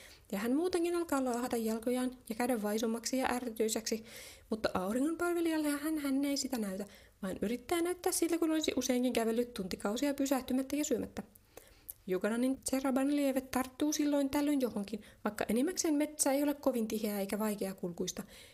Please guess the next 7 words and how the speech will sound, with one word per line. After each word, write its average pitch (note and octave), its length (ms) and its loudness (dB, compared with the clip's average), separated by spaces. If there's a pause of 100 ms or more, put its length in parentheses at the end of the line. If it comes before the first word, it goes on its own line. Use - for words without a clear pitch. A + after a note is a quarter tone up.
(140)
ja G3+ 60 -4
takahelmasta C#4+ 880 0
on C4 140 2
kultainen C#4+ 460 2
kirjontalanka C4+ 680 2
lähtenyt C4 400 -2
purkautumaan. F#3+ 640 -6